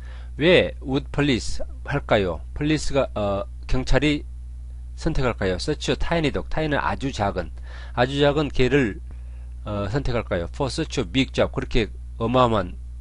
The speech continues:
구조라는 큰 일을 하면서 왜 그렇게 작은 개를, 어, 선택을 할까요?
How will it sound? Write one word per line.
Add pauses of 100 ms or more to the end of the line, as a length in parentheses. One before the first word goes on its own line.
(140)
구조라는
큰
일을
하면서
왜 (200)
그렇게
작은
개를, (1040)
어, (160)
선택을
할까요?